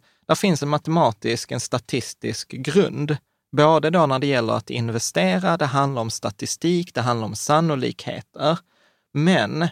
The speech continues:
och liksom så här, man kan ju hävda, liksom, om, om bara datorer till exempel höll på med, eh, investerande, då hade man ju bara tittat på så här fundamentala faktorer,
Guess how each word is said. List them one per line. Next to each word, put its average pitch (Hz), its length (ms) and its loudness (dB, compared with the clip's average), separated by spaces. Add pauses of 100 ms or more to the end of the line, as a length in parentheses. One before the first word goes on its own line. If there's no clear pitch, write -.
och 139 200 0
liksom 139 240 -2
så - 80 -2
här, 143 60 2
man 139 120 0
kan 147 100 -2
ju 143 40 0
hävda, 147 320 0
liksom, 127 300 -6
om, 131 260 -2
om 139 200 0
bara 147 340 6
datorer 127 580 2
till 135 140 0
exempel 113 640 0
höll 117 300 0
på 113 280 0
med, 107 400 -4
eh, 110 500 -8
investerande, 135 840 0 (400)
då 143 60 6
hade 151 260 6
man 131 140 4
ju 127 60 2
bara 123 340 4
tittat - 300 -2
på - 60 -16
så 120 100 0
här 107 80 2
fundamentala 131 800 0
faktorer, 107 760 -4